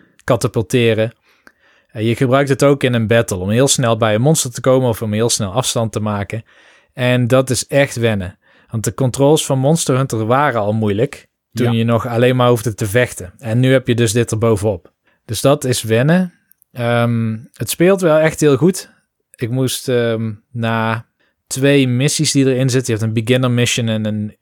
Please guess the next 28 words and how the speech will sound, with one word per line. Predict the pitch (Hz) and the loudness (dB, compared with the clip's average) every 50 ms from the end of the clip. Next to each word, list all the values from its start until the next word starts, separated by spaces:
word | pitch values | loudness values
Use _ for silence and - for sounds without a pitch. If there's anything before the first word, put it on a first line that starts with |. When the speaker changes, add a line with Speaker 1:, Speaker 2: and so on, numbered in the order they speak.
| _ _ _ | _ _ _
Speaker 1:
zeg | - - 120 117 | -10 -8 -8 -8
maar, | 117 110 | -6 -4
intermediate | 127 117 - 120 120 123 135 143 151 147 135 135 | -4 -4 -2 -2 0 2 4 4 4 2 2 2
missie. | 135 139 135 - 143 143 143 _ _ _ _ | -2 0 0 0 -2 -4 -4 _ _ _ _
Speaker 2:
Mhm. | 135 135 135 143 180 233 269 - _ _ | -2 0 2 4 2 2 0 -2 _ _
Speaker 1:
Toen | _ 147 143 | _ -2 0
moest | 147 160 151 - | 2 0 0 0
ik | 165 147 | -2 0
toch | - 156 151 - | 2 0 0 0
concluderen | _ - 165 151 147 - _ - 143 139 131 135 139 139 139 131 131 127 120 | _ 0 0 0 0 -4 _ 0 0 2 2 2 2 2 2 2 2 2 2
dat | 123 123 123 117 110 | 2 0 0 0 0
dit | 123 127 120 | -2 -2 0
wel | 123 117 120 131 131 | 0 2 2 2 4
weer | 123 123 120 113 | 2 2 0 0
een | 117 | 0
Monster | 120 127 127 - - 123 117 | -2 -2 -4 -4 -2 -2 -2
Hunter | 117 120 113 120 | -2 -2 -2 0
is | 113 117 117 - | 0 0 0 0
waar | - 123 110 | 0 0 -2
ik | 113 - | 0 0
waarschijnlijk | 110 101 - - 123 123 123 113 _ | -2 -2 0 0 0 0 0 0 _
tijd | - 165 175 156 | 2 2 2 2
in | - 104 95 | 0 -2 0
ga | 98 95 | -2 -2
steken, | - - - 98 92 87 - | -4 -4 -6 -8 -6 -6 -8
ja. | 90 87 82 87 - _ _ _ | -8 -8 -10 -12 -14 _ _ _
Speaker 2:
<laughs> | _ 160 - - _ 190 - - _ 165 147 - _ - 151 - _ _ - 113 - _ _ _ - - - - 107 - | _ -6 -6 -2 _ -4 -4 -2 _ -6 -6 -6 _ -8 -8 -8 _ _ -10 -10 -10 _ _ _ -20 -18 -18 -20 -18 -12
Oké. | - 127 175 185 - 135 95 90 101 143 170 | -4 -2 -2 0 0 -4 -4 -4 -6 -8 -8